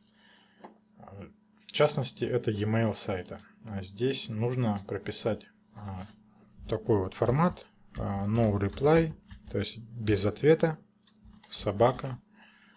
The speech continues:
И здесь, а, нам нужен наш домен сайта обязательно.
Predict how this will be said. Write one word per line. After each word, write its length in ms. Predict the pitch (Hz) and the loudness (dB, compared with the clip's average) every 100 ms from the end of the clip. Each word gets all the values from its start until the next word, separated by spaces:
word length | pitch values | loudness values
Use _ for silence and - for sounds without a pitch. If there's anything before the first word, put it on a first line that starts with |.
| _ _ _ _ - | _ _ _ _ -10
И 80 | |
здесь, 520 | 101 98 131 156 - - | -8 -4 -2 -2 -6 -10
а, 260 | 120 104 98 | -8 -6 -2
нам 380 | 107 120 104 | 0 0 0
нужен 440 | 110 139 135 113 110 - - - | -2 -2 -2 -4 -8 -16 -20 -14
наш 480 | 107 110 - - - _ - | -4 -2 -2 -6 -16 _ -14
домен 440 | 110 101 110 107 | -4 0 2 2
сайта 440 | 98 - 95 - - _ _ - | -2 -2 -2 -4 -14 _ _ -16
обязательно. 600 | 104 95 101 98 95 92 | -14 -6 -2 -2 -6 -16